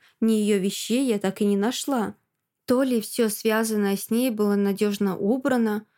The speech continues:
то ли Захар избавился от того, что вызывало воспоминания. Лучше бы попытался вытравить клещами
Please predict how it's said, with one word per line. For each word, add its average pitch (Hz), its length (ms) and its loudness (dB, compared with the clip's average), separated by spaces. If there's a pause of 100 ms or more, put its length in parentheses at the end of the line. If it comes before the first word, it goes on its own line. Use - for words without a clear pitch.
(160)
то 311 100 0
ли 285 160 2
Захар 233 460 -2
избавился 220 680 0
от 190 120 -6
того, 208 300 0
что 269 200 -4
вызывало 220 520 0
воспоминания. 220 960 -2 (960)
Лучше 269 400 0
бы 220 160 0
попытался 220 680 -2
вытравить 220 520 -2
клещами 226 680 0